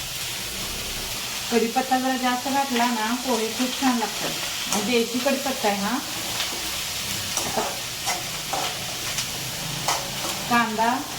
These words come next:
छानपैकी भाजून घ्यायचा गुलाबी होईपर्यंत. आकाशची पूजा चालू आहे तिकडं.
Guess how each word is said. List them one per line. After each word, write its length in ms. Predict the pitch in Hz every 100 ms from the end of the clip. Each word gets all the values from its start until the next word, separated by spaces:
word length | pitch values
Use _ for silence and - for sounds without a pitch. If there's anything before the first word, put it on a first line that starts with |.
| 277
छानपैकी 520 | 240 233 240 247 254
भाजून 400 | 277 247 220 233
घ्यायचा 300 | 254 240 233
गुलाबी 380 | 220 208 208 208
होईपर्यंत. 640 | 226 - 247 226 220 285 349 381 - - - - - -
आकाशची 520 | 202 214 220 - -
पूजा 360 | 262 277 214 226
चालू 260 | 233 269 226
आहे 100 | 208
तिकडं. 260 | 214 220